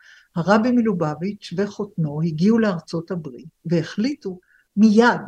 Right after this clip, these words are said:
ממש, אבל זה תוך כדי השואה, זה מוכרחים להגיד לזכותם,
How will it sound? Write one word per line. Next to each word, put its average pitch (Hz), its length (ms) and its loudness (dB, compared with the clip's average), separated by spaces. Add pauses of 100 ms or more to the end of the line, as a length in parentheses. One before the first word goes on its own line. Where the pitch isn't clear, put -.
ממש, 180 340 2
אבל 160 160 4
זה 214 120 4 (100)
תוך 208 200 0
כדי 175 220 6
השואה, 170 380 2
זה - 120 -4
מוכרחים 175 440 0
להגיד 165 300 -2
לזכותם, 175 500 -6